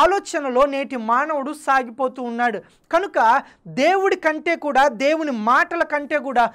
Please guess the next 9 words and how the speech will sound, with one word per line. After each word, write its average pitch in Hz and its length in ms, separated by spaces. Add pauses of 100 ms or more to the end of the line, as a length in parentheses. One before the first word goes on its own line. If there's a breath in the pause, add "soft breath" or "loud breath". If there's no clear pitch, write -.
(200 soft breath)
మనుషులకి 294 680
సుఖమే 311 580
కావాలి. 262 500
ఈరోజు 226 340 (340 soft breath)
దేవుని 294 460 (140)
వాక్కు 311 380
అంత 262 120
ప్రాముఖ్యమైనది 269 800
కాదు. 233 320